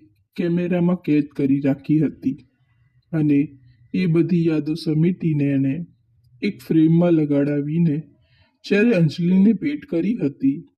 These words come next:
ત્યારે વિશાલની એના પ્રત્યેની લાગણી જોઈને અંજલિની આંખોમાં પણ પાણી આવી ગયા હતા.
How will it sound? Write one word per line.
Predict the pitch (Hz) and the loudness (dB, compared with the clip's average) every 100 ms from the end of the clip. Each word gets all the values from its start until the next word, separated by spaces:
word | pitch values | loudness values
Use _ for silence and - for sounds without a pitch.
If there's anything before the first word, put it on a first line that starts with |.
| _ _ _ _ | _ _ _ _
ત્યારે | 151 143 143 143 151 _ _ _ 180 | -4 -2 -2 -4 -8 _ _ _ -6
વિશાલની | 165 - 214 196 202 196 | -4 -2 -2 -2 -2 -2
એના | 180 175 | -2 -2
પ્રત્યેની | 175 185 165 180 170 175 | -2 -4 -2 0 2 2
લાગણી | 160 143 143 156 160 | 2 0 0 -2 0
જોઈને | 196 220 190 139 151 - _ _ _ _ _ 180 | 0 2 2 0 -2 -10 _ _ _ _ _ -4
અંજલિની | 170 165 175 185 180 185 | -2 -2 -4 -6 -4 -4
આંખોમાં | 175 156 180 165 165 | -4 -6 -6 -4 -4
પણ | 165 185 | -4 -8
પાણી | 175 139 135 151 147 | -4 0 2 2 4
આવી | 135 135 | 4 4
ગયા | 131 127 | 2 0
હતા. | 135 139 - 147 | -2 -6 -8 -10